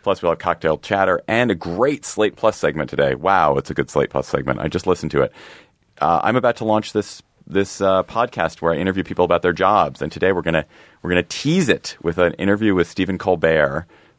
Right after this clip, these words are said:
bits of my interview with Stephen Colbert, in which he talks about how he gets himself into character as Stephen Colbert. It's a fantastic segment. It's a really, really interesting. He's such a good talker. And you can listen to that if you're a Slate Plus member, which you can become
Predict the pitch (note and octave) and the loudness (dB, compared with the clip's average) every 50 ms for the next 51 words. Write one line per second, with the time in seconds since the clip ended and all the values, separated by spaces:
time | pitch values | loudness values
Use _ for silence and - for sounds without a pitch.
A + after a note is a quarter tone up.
0 | _ _ F#2 F#2+ - - - F2+ - F#2 F2 E2 E2 E2+ E2 F2 E2+ D#2+ E2 - | _ _ -2 -2 -2 -4 -6 -6 -2 -2 -2 0 0 0 0 0 -2 -2 -2 -4
1 | F2 E2 E2 D#2 F2+ F2 G#2 G#2+ G2+ F2+ D#2+ D#2+ - E2 - - E2 E2 - - | -6 -6 -2 -2 0 0 2 0 0 0 -2 -4 -6 -8 -6 -6 -6 -4 -4 -6
2 | D#2+ D#2 - E2 E2 D#2+ D#2+ D2 - E2+ D#2+ - - F2 E2 - D#2+ D#2+ D#2 - | -6 -4 -2 -2 -2 -2 -4 -2 0 0 0 0 -4 -8 -6 -2 -2 -2 -2 -4
3 | - C#2 D#2+ - D2+ - - - D#2 D#2 D#2 - - D2 D2 - - D#2 D2+ D#2 | -8 -10 -10 -10 -12 -10 -6 -2 0 0 0 0 -2 -4 -4 -2 -2 -2 -2 -2
4 | - - D#2+ D2+ C#2 C#2+ C#2 - C#2 C#2+ C2+ C2+ B1+ B1+ C2 C2 - - - - | -2 -4 -4 -4 -4 -4 -4 -4 -4 -2 0 0 0 0 -2 -4 -10 -18 -20 -20
5 | - - - _ - - E2+ - E2+ - - _ - F#2 D#2+ D2 - - - - | -20 -20 -20 _ -6 -6 -4 -4 -6 -6 -8 _ -4 -4 -2 -2 -6 -10 -14 -14
6 | - - G2+ G#2 - - - - - - - - D2 C2+ B1 B1+ - - - - | -6 -2 -2 -2 -2 -4 -8 -10 -12 -8 -4 -4 -4 -4 -6 -10 -16 -16 -16 -14
7 | - - C#2+ C2 D#2+ F2 F2 D#2 D#2 D#2 D2 C#2+ C#2 - _ _ _ _ _ _ | -10 -10 -8 -2 2 2 2 4 2 0 0 -2 -6 -10 _ _ _ _ _ _
8 | - D#2 D#2 D2+ C#2+ A1+ B1 - C#2 - - C2 C2 D#2 - - D2+ - D2+ C#2+ | -2 0 2 2 2 2 -2 -6 -8 -6 -6 -4 -4 -4 -4 -4 -4 -4 -4 -6
9 | C#2+ - - D#2 D2 D2 - C#2+ C2+ - - - - - - _ _ - _ D2 | -6 -4 0 0 0 0 2 0 0 0 -4 -10 -20 -20 -20 _ _ -10 _ -2
10 | D2 C#2+ C#2+ C#2 D2 D2+ C#2+ - D2 C#2+ C2+ C2+ C2+ C#2 C2 C2 C#2+ D#2 - - | -2 -2 -2 -2 -2 -4 -4 -4 -4 -6 -4 -4 -6 -8 -8 -4 -2 -2 -2 -2
11 | D#2+ D#2 E2+ D#2 D#2 D2+ E2+ F2 E2 - D#2+ D#2 D#2+ - - - F#2 F2 - - | -4 -6 -4 -2 0 0 2 0 0 0 0 -2 -2 -2 0 -2 -2 -2 -2 -4
12 | G#2 - - A#2+ C3 B2+ G2+ E2 D2 - - D#2+ - D#2 D#2 E2+ E2 - - - | -6 -4 -2 -4 0 0 0 0 0 -2 -6 -8 -6 -4 -4 -4 -6 -4 -2 0
13 | D#2+ D#2 E2+ G#2+ C3+ D3 | 2 2 2 0 -2 -6